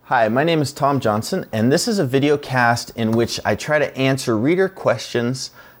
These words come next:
that are relevant to the field of technical communication. The first question comes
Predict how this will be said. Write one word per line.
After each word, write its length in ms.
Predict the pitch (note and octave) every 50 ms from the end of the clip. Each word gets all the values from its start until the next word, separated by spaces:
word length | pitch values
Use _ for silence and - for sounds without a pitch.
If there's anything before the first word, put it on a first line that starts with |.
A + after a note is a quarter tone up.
| - -
that 260 | - F#2+ G2+ G2 - - G#2 - - - - - _ - _ _ _ - -
are 160 | - G2 G2
relevant 580 | F#2 G2+ A2 A#2 B2 C3 B2 C3+ C3+ - - -
to 140 | - G#2 G2
the 80 | F#2+
field 240 | - - G#2+ G#2 G2+
of 100 | F#2+ -
technical 420 | - E2+ F2+ F#2+ F#2+ E2+ - F2+ F2
communication. 720 | - - F2 E2+ E2 D#2+ - - G#1 G1+ - - - - - _ _ - - - - - - - - - -
The 60 | -
first 300 | - - A#3+ C4 - -
question 760 | - - F#3 F#3+ F#3 - - - F#3+ F3+ F3+ F3+ F#3 - - -
comes 580 | - - D3+ D3+ D3+ D3+ D3+ G#2 - - -